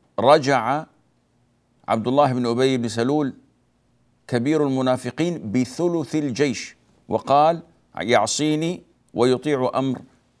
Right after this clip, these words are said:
آه، آه، آه، فتية". فالرسول عليه الصلاة والسلام في أمس الحاجة إلى من يقاتل معه ويسانده،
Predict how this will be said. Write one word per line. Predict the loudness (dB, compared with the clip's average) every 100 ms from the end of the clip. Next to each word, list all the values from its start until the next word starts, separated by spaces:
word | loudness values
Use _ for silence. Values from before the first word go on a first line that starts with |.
| 2
آه، | 4 4
آه، | 2 0 0
آه، | 0
فتية". | -2 -4 -4 -8 -10 _ _ _ _ _ _ _ _ _ _ _ _ _ _ _ _ _ _ _ _ _ _ _ _ _ _ _
فالرسول | -2 0 2 2 2
عليه | 4 4 2
الصلاة | -2 0 0
والسلام | 0 -4 -4
في | -4 -2
أمس | 0 0 -2 -4
الحاجة | -6 -6 -4 -2 -2 -2 -6 -8 _ _ _ _ _ _ -2
إلى | 2 2
من | 2 2
يقاتل | 2 2 2 2 0 -2
معه | 0 0 -2 -10 _ _ _ _ _ _ _ _ _ _ _ _ _ _ _
ويسانده، | 2 4 4 0 0 0 -2